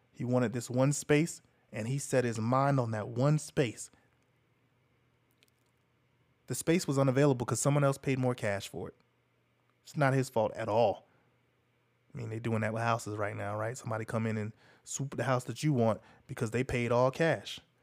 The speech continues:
That, you didn't do anything wrong, but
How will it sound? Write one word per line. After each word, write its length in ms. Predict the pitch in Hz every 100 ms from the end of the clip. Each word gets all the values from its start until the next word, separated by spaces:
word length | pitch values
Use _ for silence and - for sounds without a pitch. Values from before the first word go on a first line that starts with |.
| _ _ _ _ _ _ _ _ _ _ _ _ _ _ _ _ _ _ _ _
That, 180 | - 143
you 100 | 127
didn't 200 | 208 262
do 120 | 135
anything 340 | 139 120 123 110
wrong, 320 | 120 202 247 _ _ _ _ _ _ _ _ -
but 180 | 143